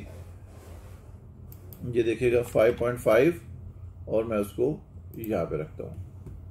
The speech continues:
ठीक है, अब ये मतलब कि इसके मुख्तलिफ तरीक़ाकार हैं, अ, काम करने के। आप इनकी values यहाँ पे, अ, exact भी करना चाहें तो आप कर सकते हैं।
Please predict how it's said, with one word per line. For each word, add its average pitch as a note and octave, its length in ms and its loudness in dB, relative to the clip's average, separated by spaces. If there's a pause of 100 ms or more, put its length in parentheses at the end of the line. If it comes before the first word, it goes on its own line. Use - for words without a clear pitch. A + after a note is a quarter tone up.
(380)
ठीक A2 140 -2
है, - 160 2
अब G2+ 200 -4
ये A2 100 4
मतलब B2+ 280 4
कि F#3+ 80 8
इसके F3+ 220 6
मुख्तलिफ E3 440 4
तरीक़ाकार B2 480 6
हैं, C#3+ 140 0
अ, - 80 -10 (340)
काम G#2 400 -2
करने G2+ 260 0
के। D3 180 -2 (520)
आप A#2+ 220 6
इनकी B2+ 220 0
values A2+ 400 4
यहाँ G#2+ 260 2
पे, A2 200 2
अ, F#2+ 760 -2 (160)
exact A#2+ 460 4
भी B2+ 180 0
करना G#2+ 300 4
चाहें A#2 400 0 (480)
तो - 180 -6
आप F#2+ 260 2
कर G2 100 4
सकते - 340 -6
हैं। D#2 180 -2